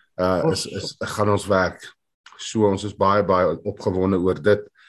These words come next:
Maar vandag is ons by Groot, Groot Vlei Maksimum, maar, uh, ek sal later met julle alles deel.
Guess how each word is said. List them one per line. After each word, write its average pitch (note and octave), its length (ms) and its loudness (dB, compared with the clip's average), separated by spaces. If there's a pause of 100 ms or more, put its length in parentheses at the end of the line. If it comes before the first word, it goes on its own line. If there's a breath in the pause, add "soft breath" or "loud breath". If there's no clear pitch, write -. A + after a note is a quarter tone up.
(260 soft breath)
Maar F#2 100 -2
vandag G2+ 360 -2
is A#2 100 -6
ons A#2 100 -4
by G2 120 -2
Groot, A#2+ 320 0 (200)
Groot B2+ 380 0
Vlei A2 200 2
Maksimum, D3+ 640 -2 (520 soft breath)
maar, G2+ 240 2
uh, G2 280 2
ek G#2+ 80 -4
sal A#2 140 -2
later G2 380 2
met G2 160 -4
julle G2 160 0
alles F#2+ 300 0
deel. F2+ 440 0